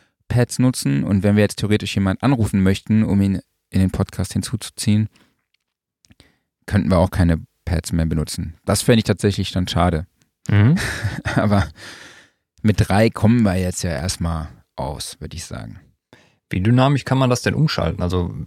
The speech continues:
Speaker 2: sagen wir mal, wenn das Telefonat beendet ist, sind dann die Pads sofort wieder frei?
Speaker 1: Ja, also du kannst halt umschalten hier. Du hast so einen Input-Select-Button in
Speaker 2: Mhm.
Speaker 1: diesem Kanal. Und sobald du den, äh,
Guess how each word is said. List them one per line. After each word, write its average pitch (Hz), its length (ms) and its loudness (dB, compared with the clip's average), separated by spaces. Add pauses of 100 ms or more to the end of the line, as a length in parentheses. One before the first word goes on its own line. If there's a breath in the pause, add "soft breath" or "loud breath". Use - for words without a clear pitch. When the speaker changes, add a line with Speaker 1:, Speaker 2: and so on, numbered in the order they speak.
(160)
Speaker 2:
sagen 104 180 0
wir 110 80 4
mal, 101 200 4
wenn 101 100 4
das 101 160 0
Telefonat 110 760 2 (140)
beendet 131 380 2
ist, - 400 -4
sind 113 200 0
dann 101 160 -2
die 95 80 -6
Pads - 280 -2
sofort 107 320 0
wieder 98 160 4
frei? - 360 0 (840)
Speaker 1:
Ja, 104 160 0 (220)
also 113 220 2
du 107 100 2
kannst 117 260 2
halt 110 100 0
umschalten 139 720 -4
hier. 160 200 -6
Du 110 100 -2
hast 107 100 -4
so 104 60 -6
einen 101 240 -2 (180 soft breath)
Input-Select-Button 120 1200 -2 (380 soft breath)
in 113 140 6
Speaker 2:
Mhm. - 80 2
Speaker 1:
diesem 123 480 0
Kanal. 131 460 2 (420)
Und 101 120 -2
sobald 98 320 0
du 95 60 -6
den, 95 340 0 (720)
äh, 95 440 2